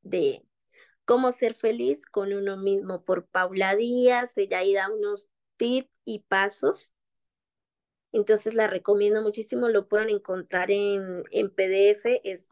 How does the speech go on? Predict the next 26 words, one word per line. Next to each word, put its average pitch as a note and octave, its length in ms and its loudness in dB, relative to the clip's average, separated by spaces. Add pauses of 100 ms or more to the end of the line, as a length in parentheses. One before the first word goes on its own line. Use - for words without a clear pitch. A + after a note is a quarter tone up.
(100)
gratis. G#3+ 800 -2 (800)
También A3 480 2
está A3 300 2
Los G#3 160 2
siete G#3 340 2
pasos G#3 600 -4
para F#3+ 200 -2
aumentar F3 460 -4
tu G3 160 2
confianza A3 720 2
de A3 120 6
Mónica F#3+ 500 -4
Fernández. A3 880 2 (840)
También G3+ 320 2
es G3+ 140 2
psicóloga B3+ 880 2
y G#3 580 -10 (540)
Enamórate A3 640 4
de G3+ 180 4
ti B3 220 -2
de A3 120 4
Walter F#3 600 -6
Rizzo. - 460 -6 (1120)
También C4 420 4
recomiendo G#3+ 520 2
escuchar G#3+ 680 -4